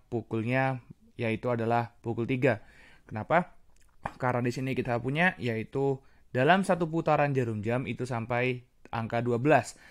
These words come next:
Lewat angka dua belas kita punya ke tiga belas. Berarti ini kita punya yaitu pada pukul satu. Ini empat belas, lima belas, kita punya di sini adalah enam belas, ini tujuh belas, delapan belas,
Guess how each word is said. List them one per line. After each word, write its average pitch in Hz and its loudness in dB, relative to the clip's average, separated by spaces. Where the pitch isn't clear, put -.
Lewat 135 0
angka 127 0
dua 123 0
belas 160 6
kita 143 -2
punya 131 -2
ke 147 0
tiga 127 0
belas. 135 4
Berarti 113 -4
ini 120 -2
kita 117 0
punya 156 0
yaitu 113 -4
pada 113 -4
pukul 117 -4
satu. 131 -2
Ini 110 -8
empat - -6
belas, 170 4
lima 147 2
belas, 135 4
kita 131 0
punya 123 -4
di 117 -2
sini 123 -4
adalah 113 -2
enam 113 -4
belas, 143 2
ini 117 -4
tujuh 113 -4
belas, 143 0
delapan 120 0
belas, 156 4